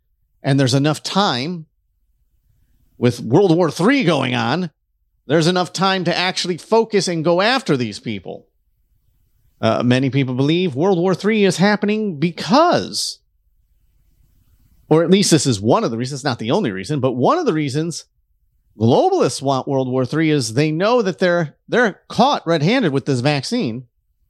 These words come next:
And before the masses ever really find out that they slaughtered people around the world on purpose because they wanted to depopulate the earth.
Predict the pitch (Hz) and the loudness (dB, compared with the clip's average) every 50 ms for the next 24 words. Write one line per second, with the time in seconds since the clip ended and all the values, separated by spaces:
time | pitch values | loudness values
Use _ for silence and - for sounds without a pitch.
0 | _ _ _ _ _ _ _ - 160 170 165 170 151 - - 226 220 175 147 143 | _ _ _ _ _ _ _ -2 0 2 2 2 2 2 4 4 4 4 2 0
1 | 127 127 139 165 214 277 330 330 - - 180 151 135 - _ - 202 220 226 208 | 0 0 -2 0 2 2 2 0 0 -2 -4 -4 -4 -4 _ 0 2 2 4 2
2 | 208 180 160 170 220 254 247 233 220 190 - - 202 190 190 185 180 202 196 180 | 2 2 2 2 4 4 4 2 2 0 0 0 0 0 0 0 0 0 2 2
3 | 170 - - 156 151 151 135 - - _ _ _ _ _ _ _ _ _ _ _ | 0 -2 -2 -2 -4 -4 -4 -8 -14 _ _ _ _ _ _ _ _ _ _ _
4 | _ _ _ - 117 160 202 208 - - - - 165 160 170 180 208 247 262 247 | _ _ _ 0 2 2 2 2 0 -2 -4 -2 0 2 2 2 2 2 2 0
5 | 196 147 165 202 196 - 165 165 165 165 175 185 190 170 156 147 165 170 165 156 | 0 0 -2 -4 -4 -2 -2 0 2 2 2 2 2 0 0 0 2 2 2 2
6 | 147 165 - - 208 277 339 339 - 214 277 330 - - 190 180 - - - - | 0 -2 -4 -2 0 0 0 0 0 0 0 0 2 0 0 0 -2 -6 -10 -14
7 | _ - 160 156 - 180 147 170 180 170 185 202 220 220 185 143 156 131 120 185 | _ -8 -4 -2 0 0 2 2 2 2 2 2 2 0 0 -2 -2 -2 0 0
8 | 240 214 - 170 214 233 226 - 175 165 175 156 - 156 143 190 240 123 92 - | 0 0 0 0 0 0 0 -2 -2 -2 -2 -2 -2 0 2 2 2 0 -2 -4
9 | - - | -12 -20